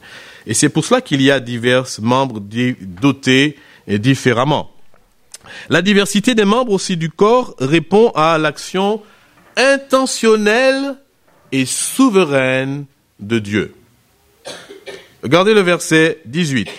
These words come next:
Il dit, « Maintenant, Dieu a placé chacun des membres dans le corps comme il a voulu. » Ce verset exprime que Dieu a fait quelque chose intentionnellement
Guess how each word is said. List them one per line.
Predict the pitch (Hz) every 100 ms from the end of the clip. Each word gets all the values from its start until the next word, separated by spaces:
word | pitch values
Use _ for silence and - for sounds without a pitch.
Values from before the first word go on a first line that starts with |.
| - -
Il | 98
dit, « | 95 98
Maintenant, | 123 226 285 214 202 180 180 233 285 _ _ _ _ _ _
Dieu | 98 110 113 151 233 277 190
a |
placé | 180 - 175 170 - 196 233
chacun | - 247 240 - 214
des | 202 165
membres | 156 180 214 185
dans | 151
le | 147 143
corps | - 190 220 214 - _
comme | 220 254 226
il | 214 208
a | 214
voulu. » | 196 208 208 123 - _ _ _ _ _ _ _ _ _ - _ _ _ _ _ _ _ _ -
Ce | - 165
verset | 156 170 -
exprime | 214 - - - 226 247 262 254 - _ _ - -
que | 92
Dieu | 90 98 135 202 247 254 262 - - _ -
a |
fait | 110 - 202 240 247
quelque | 185 165 151
chose | - 143 139 143 147 151 _ _ _ -
intentionnellement | 214 226 - 233 233 - 175 175 156 147 135 131 151